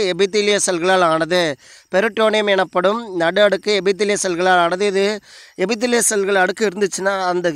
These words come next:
பேர் என்ன பேருனா, உண்மையான உடற்குழி. இப்போ உடற்குழி நம்ம சொல்லியிருந்தோம். ஃபஸ்ட்டு பார்த்தீங்கன்னா, உடற்குழி அற்றவை, அடுத்தது போலியான உடற்குழி, அடுத்தது பாருங்க, உண்மையான உடற்குழி அப்படிங்கிறது மூணு கேட்டகரிஸை பார்த்துருக்கோம். எபிதீலிய செல்கள் இருந்துச்சு அப்படின்னா, அது உண்மையான உடற்குழி.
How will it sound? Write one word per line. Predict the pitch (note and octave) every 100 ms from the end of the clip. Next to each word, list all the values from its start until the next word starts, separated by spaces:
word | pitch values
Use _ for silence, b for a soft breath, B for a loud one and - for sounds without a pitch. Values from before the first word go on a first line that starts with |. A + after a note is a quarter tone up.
| D3
பேர் | F#3+
என்ன | G3 F3
பேருனா, | F3 E3 D3+ D#3 D#3
உண்மையான | D#3+ G3+ A3 G#3+ G#3+ G#3+ G3+
உடற்குழி. | F3+ F3 D#3+ F3 F3+ C#3+ B2 B B B
இப்போ | F3+
உடற்குழி | F3+ G#3+ F#3+ G#3+ G#3+
நம்ம | G#3+ F#3 F3
சொல்லியிருந்தோம். | F3 F3 E3 G#3 A#3 - b b b _
ஃபஸ்ட்டு | F3+ E3 G#3
பார்த்தீங்கன்னா, | F#3 F3+ F3 F#3+
உடற்குழி | G3 F#3 F3+ F#3
அற்றவை, | E3 - F3+ F3 A3 G#3
அடுத்தது | D#3+ E3+ F3 G3+ F#3+ D#3+ C3+ C3 - _
போலியான | F3+ G3 G3 G3
உடற்குழி, | F#3 F3+ D#3+ F3 G3+ G#3+ _ B B
அடுத்தது | E3 F3+ F#3+ G3
பாருங்க, | E3+ F3+ G3+ G#3+
உண்மையான | F3 G3+ G#3
உடற்குழி | G3 F#3 E3 F3
அப்படிங்கிறது | E3+ E3 F3 G3
மூணு | F3 E3+
கேட்டகரிஸை | D#3 D#3+ E3 D#3+ E3 F3+ D3+
பார்த்துருக்கோம். | D3+ D3+ G3+ A#3 B B B
எபிதீலிய | F3 G#3+ G#3+ A#3
செல்கள் | G#3 G3 F#3+ F#3
இருந்துச்சு | F3 F#3+ -
அப்படின்னா, | E3+ E3
அது | G3 F#3+
உண்மையான | E3 F3 F#3 F#3
உடற்குழி. | E3+ D3 E3+ F3+